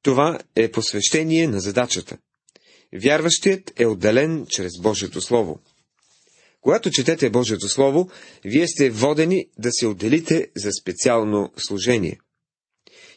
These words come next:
Ние можем да му служим само когато познаваме Словото му и сме му покорни. И заради тях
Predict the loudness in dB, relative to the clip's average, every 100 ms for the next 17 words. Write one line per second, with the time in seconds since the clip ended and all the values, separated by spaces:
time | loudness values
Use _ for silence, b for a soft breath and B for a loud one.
0 | -2 0 4 4 4 2 0 0 0 0
1 | 0 0 2 0 -2 b b b b -2
2 | 0 0 -2 0 0 0 -4 -2 0 2
3 | 2 0 2 2 0 -2 -2 -2 -6 _
4 | _ _ _ 0 0 0 0 0 -2 -2
5 | 0 -2 -6 -10 -16 _ _ _ _ _
6 | _ _ _ _ _ b b b b -2
7 | 2 2 2 2 2 0 -2 -6 -18